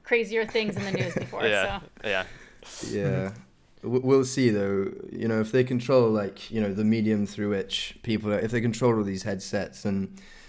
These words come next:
Speaker 3: you know, they, they block proper side loading and accessing a bunch of, you know, interoperable open metaverse stuff, then I don't know, does that, does that mean people default to Horizon and their ecosystem, or does it mean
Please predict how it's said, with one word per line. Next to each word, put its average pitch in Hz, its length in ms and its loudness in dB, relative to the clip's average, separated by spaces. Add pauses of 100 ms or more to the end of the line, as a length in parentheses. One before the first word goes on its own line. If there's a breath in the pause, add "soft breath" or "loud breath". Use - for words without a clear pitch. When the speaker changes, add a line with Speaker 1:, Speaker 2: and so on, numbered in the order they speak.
(180 loud breath)
Speaker 3:
you 107 100 -2
know, 95 100 0
they, 98 140 0
they 101 300 -2
block 107 400 -2
proper 104 340 -6
side 101 300 -2
loading 98 440 -2
and 95 80 -4
accessing 98 600 -6
a - 20 -6
bunch 98 340 -8
of, 95 320 -8
you 101 120 -6
know, 95 120 -6 (220)
interoperable 101 720 -4
open 113 240 0
metaverse 98 480 -2
stuff, - 480 -8
then 95 460 -4 (420 loud breath)
I 123 100 4
don't 143 100 0
know, 139 160 0
does 98 260 -6
that, 113 360 -2
does 104 160 -4
that 113 180 -2
mean 110 220 2
people 110 280 -4
default 104 500 -2
to 101 420 -2
Horizon 113 560 0
and 98 160 0
their 113 180 0
ecosystem, 139 720 -4
or 110 80 -2
does 104 140 -2
it 107 80 -4
mean 110 480 0